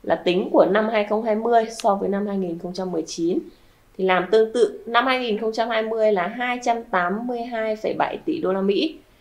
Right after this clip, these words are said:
chia cho hai không mười chín là hai trăm sáu mươi tư phẩy hai.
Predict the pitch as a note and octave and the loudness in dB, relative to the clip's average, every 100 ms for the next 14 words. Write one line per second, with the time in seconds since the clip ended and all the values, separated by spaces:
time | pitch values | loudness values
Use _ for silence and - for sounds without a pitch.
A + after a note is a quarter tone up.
0 | _ _ - D#4 D#4 C#4+ D4 C4+ C4 B3+ | _ _ 2 6 8 8 8 8 8 6
1 | - - _ _ _ _ _ _ _ _ | -10 -20 _ _ _ _ _ _ _ _
2 | _ - - _ - - - C4 C#4 A#3+ | _ -16 -16 _ -20 -6 2 2 2 2
3 | G#3+ F#3 - F3+ F#3+ B3+ G#3+ A3+ A3+ A3 | 4 2 0 -2 -2 0 0 0 0 0
4 | G#3+ G#3+ F#3 F3 A3+ A3+ A#3 G#3+ G#3 G3+ | -2 0 0 2 0 -4 -2 -2 -4 -2
5 | G#3 G#3+ | 2 2